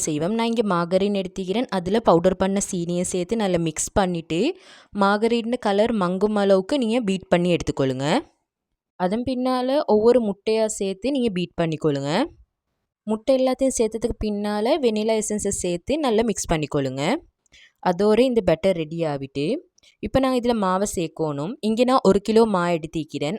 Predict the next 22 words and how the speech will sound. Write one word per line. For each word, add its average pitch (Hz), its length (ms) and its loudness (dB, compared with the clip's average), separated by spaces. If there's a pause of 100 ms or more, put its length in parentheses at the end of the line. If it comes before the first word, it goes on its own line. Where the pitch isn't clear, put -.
(120)
அதில் 202 200 2 (120)
half 180 240 2 (140)
a - 20 4 (300)
சஹன் 202 320 0 (240)
அல்லது 190 280 0 (100)
டைல்ஸில் 185 400 0 (100)
போட்டு 165 360 -2 (580)
இந்த 214 200 4
பேட்டரையும் 202 580 0
சேர்த்து 170 360 -4 (680)
நல்லா 208 320 2 (160)
இதை 220 180 2
மிக்ஸ் - 240 -6
பண்ணிக்கொள்ளுங்க. 147 520 -4 (760)
அதன் 214 220 -2
பின்னால 269 460 0
பேலன்ஸ் 202 340 2
உள்ள 240 120 0 (100)
மாவையும் 202 380 0
சேர்த்து 202 220 -2 (100)
நான் 220 160 -2
நல்லா 180 180 0